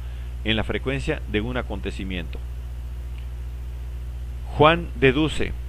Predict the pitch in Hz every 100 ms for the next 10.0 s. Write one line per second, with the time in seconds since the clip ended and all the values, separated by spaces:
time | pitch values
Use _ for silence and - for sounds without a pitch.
0 | - 135 147 147 131 120 107 117 135 139
1 | 143 117 98 120 127 - - 139 - 110
2 | 117 123 - 123 113 104 95 98 - -
3 | - - - - - - 104 101 113 135
4 | 127 120 85 - - - 101 101 104 110
5 | 135 147 123 110 98 - 101 113 131 147
6 | - - - - 120 - 135 127 - 120
7 | 127 120 113 98 - 107 101 123 131 135
8 | - - - - - - - 95 107 131
9 | 131 120 101 101 104 - 101 90 - -